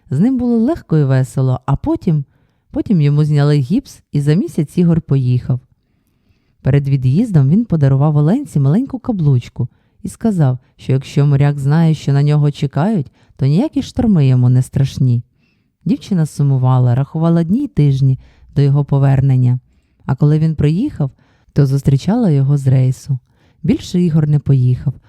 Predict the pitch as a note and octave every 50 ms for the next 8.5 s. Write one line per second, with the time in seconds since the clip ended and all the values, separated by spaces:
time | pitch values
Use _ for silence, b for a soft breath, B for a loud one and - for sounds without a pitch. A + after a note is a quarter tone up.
0 | b b b - C#3 C#3+ - - D#3 D#3 D#3+ E3 D#3+ - E3+ D3+ - D#3+ D#3 -
1 | - D#3+ C#3+ C3 C3 C#3 C#3+ C3 - D#3 D3 - _ _ _ _ _ _ _ _
2 | - D3+ - A#3 D#4 - - - C#3 C3+ - - D3 F3 G3 F#3 F#3+ E3+ - E3
3 | D3+ E3 E3+ D#3 - D3+ D#3 D#3 E3 E3+ D3+ - D#3+ D#3 D#3 D3 D3 D#3 D3+ -
4 | D#3 D3+ D3 D3+ D3+ D3+ C#3+ C#3+ D3 D3 C#3+ C#3+ C#3 C3+ C#3 - _ _ _ _
5 | _ _ _ _ _ _ - C3+ C#3 G#3 F#3+ F3+ G3 G#3 G#3+ B3+ F4+ F4+ B3+ F3
6 | C3+ D3+ D#3 D#3+ D#3+ - - D#3+ D#3+ - - G#3+ C#4+ C#4 G#3+ F3+ D3 - D3+ D3+
7 | - - C#4 C#4+ B3+ F#3 D3+ C#3 - - C#3 C#3+ D#3 F#3+ G#3 - E3 C#3 C3 C3+
8 | C3+ C3+ C3 B2 - - B2 B2+ B2+ B2+